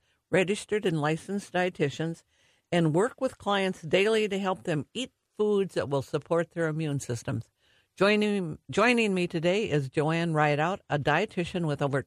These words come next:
twenty-five years of experience working with brain-injured clients at Courage Center, and now sees clients at our Maple Grove office and at our Wayzata location.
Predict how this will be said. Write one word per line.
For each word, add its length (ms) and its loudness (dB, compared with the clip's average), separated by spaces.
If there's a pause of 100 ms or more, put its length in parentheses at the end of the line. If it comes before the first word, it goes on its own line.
twenty-five 840 -2
years 280 0
of 120 -6
experience 640 -4 (480)
working 360 0
with 220 -2
brain-injured 680 0
clients 460 -2
at 120 -12
Courage 340 0
Center, 420 -2 (560)
and 140 4
now 220 2
sees 280 -4
clients 460 -2
at 100 2
our 140 4
Maple 340 0
Grove 360 2
office 480 -2 (160)
and 200 2
at 140 2
our 160 2
Wayzata 560 0
location. 680 -2